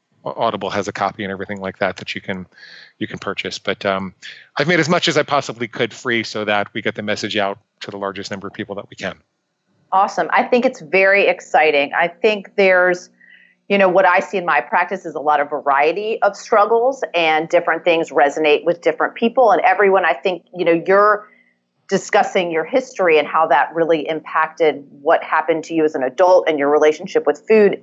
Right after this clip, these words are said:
Speaker 2: is very profound, because I definitely find we have to kind of look back and see what put us in a place that we are today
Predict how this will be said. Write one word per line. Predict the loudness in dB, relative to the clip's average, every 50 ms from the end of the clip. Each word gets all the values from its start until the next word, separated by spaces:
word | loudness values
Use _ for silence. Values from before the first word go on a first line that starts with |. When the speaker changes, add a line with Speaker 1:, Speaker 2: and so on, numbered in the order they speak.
| _ -2
Speaker 2:
is | -2 0 0
very | 2 2 4 4 4 2
profound, | 2 2 2 2 2 2 0 0 2 0 0 -2 -6
because | -8 -10 -4 0 0
I | 0
definitely | 2 2 2 2 2 2 -2 -4 -4 -2 0
find | 2 2 2 2 0 -2
we | -4 -4
have | -2 -4 -4 -4 -6
to | -8 -6
kind | -6 -4 -4 -2
of | 0 0
look | 0 0 0 0
back | 0 2 2 2 0 -2
and | -6 -6
see | -8 -10 -6 -4 -2 0 0 0 -2 -4 _ _ _ _ _ _ _ _
what | 0 2 2 2 2
put | 0 0
us | 0 0 -2
in | -4 -4
a | -6 -6 -8 _
place | -2 -2 -2 -2 -4 -4
that | -2 -2 0 2
we | 4 4
are | 4 4 4 2
today | 0 -2 0 2 4 4 4 4 2 2 0 -4 _ _ _